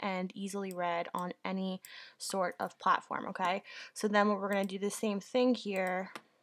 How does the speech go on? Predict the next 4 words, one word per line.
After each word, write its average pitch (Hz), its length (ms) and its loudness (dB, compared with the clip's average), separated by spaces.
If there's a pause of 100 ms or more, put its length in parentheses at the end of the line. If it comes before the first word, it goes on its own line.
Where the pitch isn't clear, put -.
(800)
except - 640 0 (720)
for 214 180 -4
the 202 100 -4
stroke, 233 840 2